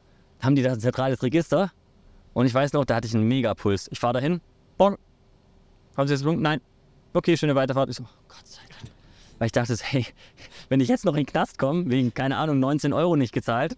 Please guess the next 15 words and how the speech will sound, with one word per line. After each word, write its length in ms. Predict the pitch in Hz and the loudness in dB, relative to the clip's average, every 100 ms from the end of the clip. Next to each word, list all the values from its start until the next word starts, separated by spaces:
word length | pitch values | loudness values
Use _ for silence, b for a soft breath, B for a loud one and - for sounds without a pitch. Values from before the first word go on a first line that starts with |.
| - | -8
weil 280 | 110 113 131 - | -4 -2 -4 -8
teilweise 300 | - 147 135 | -2 0 2
waren 120 | 117 113 | 0 -2
es 40 | |
keine 220 | 127 123 | -2 -2
krassen 240 | 135 123 104 | -2 0 -2
Beträge, 380 | - 120 110 - - B B B B - | 0 0 0 -2 -14 B B B B -4
haben 120 | 117 | 0
wir 60 | 120 | 2
dann 140 | 110 | 2
danach 260 | 107 107 117 | 0 0 -4
direkt 280 | - 117 - | -2 -2 -4
geklärt, 300 | - 135 143 | -2 -2 -2
das 80 | 147 | -6
Problem. 380 | 160 156 170 | -2 0 0